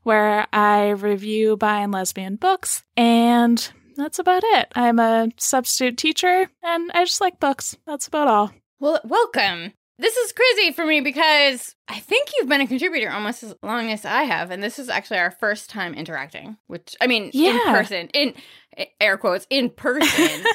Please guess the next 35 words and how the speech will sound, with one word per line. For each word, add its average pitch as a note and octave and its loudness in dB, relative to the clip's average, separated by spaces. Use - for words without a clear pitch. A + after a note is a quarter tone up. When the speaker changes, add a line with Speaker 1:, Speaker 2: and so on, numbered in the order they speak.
Speaker 1:
<laughs> - -20
Speaker 2:
because B3 0
I've, C#4 2
you C#4 0
know, C4 2
started A#3 2
in G3 -4
two B3 -8
thousand G#3+ 0
eleven G3+ -2
when F3 -6
the F3+ -8
site C#4 -2
started, E3+ -6
and F3 -14
you, G#3+ -4
Speaker 1:
Mm-hmm. A#3 0
Speaker 2:
were A#3+ -4
you D#4 -4
then F4+ -2
too? G#4+ -2
I - -20
can't G4+ -12
remember. A3 -10
Speaker 1:
I D#4 4
was A#4 4
a F#4 6
little G4+ 6
bit G#4+ 4
after A3+ 2
that, F#3 0
but A3 2
not D4+ 2
by D#4+ 4
much. A3+ 2